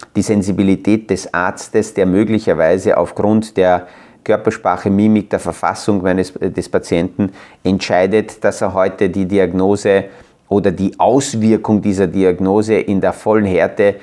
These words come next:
äh, gar nicht mitteilen darf bei diesem Patienten. Und bei einem anderen dürfte er es machen. Das heißt, da gibt diese Situations-, äh, Sensibilität, äh, die ein, ein Mensch, ein Arzt liefern kann.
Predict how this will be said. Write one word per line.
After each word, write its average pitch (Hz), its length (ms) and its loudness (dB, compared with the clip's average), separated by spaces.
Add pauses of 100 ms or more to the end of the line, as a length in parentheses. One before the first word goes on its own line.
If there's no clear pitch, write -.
(300)
äh, 95 280 4
gar 104 220 -2
nicht 104 180 0
mitteilen 110 520 0
darf 80 340 -2
bei 117 120 2
diesem 143 380 -2
Patienten. 78 560 -4
Und 82 140 -2
bei 98 80 2
einem 101 220 0
anderen 104 340 0
dürfte 123 320 0
er 101 60 4
es 95 120 -4
machen. 98 340 -4
Das - 140 -6
heißt, 98 220 -2
da 95 80 0
gibt 110 320 -4 (220)
diese 110 380 0 (340)
Situations-, 113 1040 0
äh, 95 360 2
Sensibilität, 104 1120 0 (440)
äh, 90 300 2
die 95 440 2
ein, 90 320 0
ein 87 200 0
Mensch, 92 320 0
ein 85 200 0
Arzt - 400 -4
liefern 101 360 -2
kann. 62 300 -6